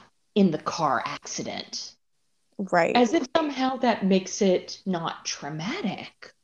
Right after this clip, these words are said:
Speaker 2: Mm-hmm.
Speaker 1: Oh my gosh. You know, a-, and it's just that it, it's such the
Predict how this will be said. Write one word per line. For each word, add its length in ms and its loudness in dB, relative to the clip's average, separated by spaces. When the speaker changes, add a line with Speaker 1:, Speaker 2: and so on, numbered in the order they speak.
Speaker 2:
Mm-hmm. 560 0
Speaker 1:
Oh 220 2
my 300 0
gosh. 800 0
You 160 8
know, 180 8
a-, 40 4
and 360 4
it's 220 -2
just 400 -6
that 340 2
it, 220 6
it's 220 6
such 540 -2
the 180 -2